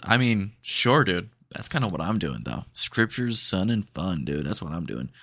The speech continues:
I don't know about religious pi-, pi-, pious-, pi-, piestity? I don't know what it said.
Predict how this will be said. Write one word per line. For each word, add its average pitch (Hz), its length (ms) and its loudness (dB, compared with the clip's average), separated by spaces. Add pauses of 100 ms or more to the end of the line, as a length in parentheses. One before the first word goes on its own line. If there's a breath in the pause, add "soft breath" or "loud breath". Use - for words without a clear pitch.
(280 soft breath)
I - 60 -2
don't 113 80 2
know 117 80 8
about 85 260 0 (100)
religious 98 460 4 (880)
pi-, 101 300 2 (120)
pi-, - 340 2 (180)
pious-, 107 580 4 (160)
pi-, 117 220 0 (160)
piestity? 170 680 4
I 110 120 4
don't 85 140 2
know - 120 -8
what 76 140 -4
it - 140 -12
said. 71 240 -6